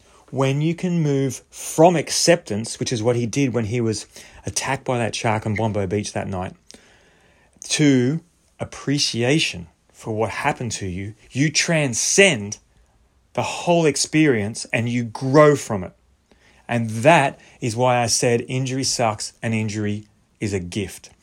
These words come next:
Because when you can get to that, "Ha, I've accepted this, and now I see all of the positive reasons that this injury has happened for me."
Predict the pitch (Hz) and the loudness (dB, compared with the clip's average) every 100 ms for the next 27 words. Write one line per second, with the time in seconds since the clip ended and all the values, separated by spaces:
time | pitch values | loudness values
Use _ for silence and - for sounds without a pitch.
0 | - - - - - 120 113 123 123 120 | -20 -20 -20 -8 -4 -2 0 -2 -2 -4
1 | 110 95 135 131 - 120 110 - _ _ | -4 0 2 2 -2 0 0 -2 _ _
2 | _ - 170 139 95 - _ _ _ _ | _ 0 6 6 4 -8 _ _ _ _
3 | _ _ _ _ - 113 107 - - 156 | _ _ _ _ -4 -2 -2 -4 0 0
4 | - 113 107 110 - - - 180 185 139 | 0 -4 -2 -4 -8 -10 2 4 4 0
5 | 160 185 - _ _ - 127 131 156 170 | -2 -4 -12 _ _ -6 -2 0 2 4
6 | 180 165 135 123 - 113 117 - 196 202 | 4 2 0 -4 -4 -2 -2 -4 6 8
7 | 196 160 - - 170 151 143 123 135 135 | 8 4 -4 -4 -2 0 -2 0 -2 -2
8 | 123 123 151 - - - - _ _ _ | -4 -8 -10 -18 -20 -20 -20 _ _ _
9 | _ _ _ _ - 123 127 123 - 135 | _ _ _ _ -2 0 0 -4 -4 -4
10 | 127 123 117 - 123 117 - 117 95 | -2 -4 -4 -6 -8 -8 -10 -10 -10